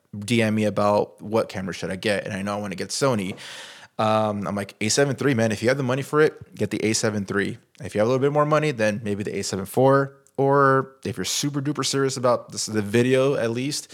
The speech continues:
maybe get an A seven S, but it's gonna break the bank. Um, so I still believe that camera came out in, I wanna say twenty seventeen or twenty eighteen. I think I got it, like, a year later, it dropped.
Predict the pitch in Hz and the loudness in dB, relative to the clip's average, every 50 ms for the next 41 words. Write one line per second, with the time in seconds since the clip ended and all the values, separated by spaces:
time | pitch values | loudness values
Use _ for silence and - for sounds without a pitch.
0 | - - - - - - _ - 98 98 98 98 107 104 104 104 101 98 - 104 | -20 -20 -20 -20 -20 -18 _ -8 -6 -6 -4 -2 -2 0 0 0 -2 -2 -2 -2
1 | 101 98 98 98 95 - - - - - - - 107 98 - - - - _ - | -2 0 0 -2 -2 -2 -4 -6 -8 -6 -2 0 0 0 0 -2 -12 -20 _ -8
2 | - 110 101 95 98 98 - - - 104 - - - - _ _ _ _ _ _ | -6 -6 -4 -2 -2 -4 -4 -4 -6 -6 -6 -8 -12 -18 _ _ _ _ _ _
3 | _ _ _ _ _ _ _ _ _ _ - - - 117 117 117 117 113 117 110 | _ _ _ _ _ _ _ _ _ _ -8 -2 2 4 4 4 4 4 2 2
4 | 107 - 120 - 120 117 - 165 160 135 127 113 120 123 117 107 - - - - | 2 2 2 2 2 2 2 2 2 2 2 0 0 0 -2 -2 -6 -10 -14 -16
5 | - - - - - 117 117 - 156 143 139 135 - 147 131 120 120 113 - 110 | -16 -16 -12 -4 -2 -2 0 2 2 2 2 2 2 2 4 4 2 2 2 2
6 | 117 110 110 110 107 104 101 101 101 98 92 95 _ _ _ _ - 110 120 120 | 2 2 2 2 2 0 -2 -2 -4 -6 -8 -10 _ _ _ _ -8 -6 -4 -4
7 | 120 - - 131 120 120 117 117 113 113 113 107 101 - - - - 117 117 117 | -6 -2 0 2 4 4 4 4 4 2 0 -2 -4 -6 -10 -6 -2 -2 0 0
8 | 120 120 120 120 117 120 117 117 120 117 117 113 104 - - - 113 110 123 127 | 0 0 0 0 0 0 -2 -2 -2 -2 -4 -4 -4 -4 -2 -2 -2 -2 -4 -6
9 | - - 139 131 117 - - - 123 117 113 113 107 - - 104 104 101 - - | -6 -6 -6 -6 -6 -8 -10 -8 -6 -6 -6 -6 -6 -6 -6 -8 -8 -8 -8 -8
10 | - 101 101 101 - 120 120 117 110 107 101 101 95 104 98 98 98 98 104 101 | -6 -6 -6 -6 -6 -6 -4 -2 -2 -2 -2 -4 -6 -6 -8 -8 -6 -6 -6 -4
11 | 101 - - 85 85 - - - - - 92 - - - - | -4 -4 -2 -2 -4 -4 -6 -4 -2 -2 -2 -2 -4 -8 -12